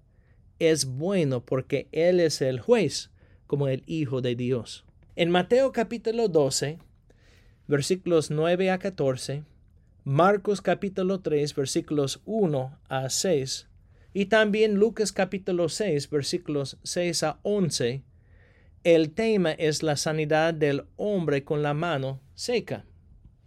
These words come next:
En este texto podemos ver que algunos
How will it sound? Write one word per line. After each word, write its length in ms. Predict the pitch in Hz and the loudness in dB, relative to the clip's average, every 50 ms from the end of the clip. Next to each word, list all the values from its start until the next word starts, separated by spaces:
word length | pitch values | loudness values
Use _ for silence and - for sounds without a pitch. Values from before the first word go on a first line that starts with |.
| _ - - _ - _ _ _ _ _ - - - - - - - | _ -20 -20 _ -20 _ _ _ _ _ -20 -20 -20 -20 -18 -10 -6
En 120 | 156 156 | -2 0
este 300 | 170 180 - - 190 180 | 2 2 2 2 0 -2
texto 460 | - - 196 208 196 - - 254 - | 0 0 -2 -2 -2 -4 -6 -6 -4
podemos 400 | - 151 147 151 165 170 165 139 | -2 -2 -2 -2 -2 -2 -4 -2
ver 240 | 160 180 196 208 196 | -2 -2 -2 -2 -4
que 200 | - 180 165 156 | -2 -2 0 2
algunos 760 | 147 151 147 143 170 208 220 226 240 247 226 196 - - | 2 0 -2 -2 0 0 0 0 -2 -4 -6 -6 -8 -12